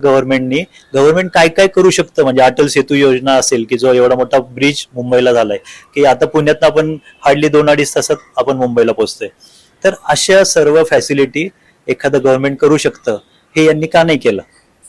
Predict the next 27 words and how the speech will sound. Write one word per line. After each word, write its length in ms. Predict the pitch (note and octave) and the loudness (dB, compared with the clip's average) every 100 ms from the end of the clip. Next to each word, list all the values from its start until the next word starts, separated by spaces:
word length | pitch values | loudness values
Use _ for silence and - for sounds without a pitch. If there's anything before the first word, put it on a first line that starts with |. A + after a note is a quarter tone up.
| - | -2
हेच 160 | E3+ F#3 | -2 0
माझा 200 | D#3+ C#3 | 2 2
प्रश्न 340 | C3 B2 - A2+ | 0 -2 -4 -8
आहे. 80 | G2 _ _ _ | -10 _ _ _
आणि 180 | B2+ C#3+ | -6 -2
मग 240 | D#3+ E3+ F#3 _ - | -2 -2 -6 _ -8
जो 160 | C#3 F3+ | 0 2
माणूस 320 | F3 E3+ F3 | 2 0 -2
काम 240 | - D#3+ D3+ | 0 0 2
करू 200 | E3 D#3 | 2 2
शकतो, 520 | C#3 - C#3 G#2+ - _ _ | 0 -2 -2 -2 -6 _ _
ज्याच्याकडून 400 | B2 A#2 C3+ C#3+ | -6 -2 -2 -2
दिसतंय, 420 | C3+ C3+ - D3+ A2 | -2 -4 0 0 2
ज्याला 260 | A#2+ B2+ | 2 2
अख्खी 260 | B2 - C3+ | 2 0 0
जगात 320 | B2+ B2+ C3+ | 2 2 2
वाहवा 300 | B2+ A#2+ B2+ | 4 4 4
आहे, 480 | A2+ - - - - - _ _ | 2 -2 -10 -20 -20 -20 _ _
त्यालाच 280 | C#3+ D#3 D#3 | 2 2 2
आपण 220 | D#3+ E3 | -2 -2
का 140 | D#3+ D#3+ | -2 0
मतदान 360 | C3+ B2 A#2+ | 0 0 -2
नाही 160 | A#2 G#2+ | -4 -6
करू? 220 | A2+ G2+ - - _ | -6 -8 -10 -20 _
माझा 240 | A#2+ A#2+ C3+ | -2 0 0
मुलगा 300 | C3+ C3+ C3+ | 2 2 2
आता 520 | B2+ C#3 C#3 C#3 | 4 2 2 -2